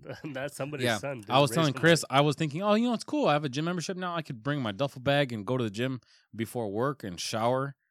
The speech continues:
Speaker 2: uh, and then go to work." And then I took one look at the fucking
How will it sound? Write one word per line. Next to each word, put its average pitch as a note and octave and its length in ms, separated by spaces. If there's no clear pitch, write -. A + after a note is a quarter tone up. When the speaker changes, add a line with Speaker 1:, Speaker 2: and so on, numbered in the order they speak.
Speaker 2:
uh, G#2+ 240
and G#2 100
then G#2+ 140
go A2+ 140
to A2 60
work." A#2+ 360
And G#2+ 100
then G2+ 80
I G2 80
took A2+ 220
one A#2 260
look C3 160
at G#2 80
the - 80
fucking G2 540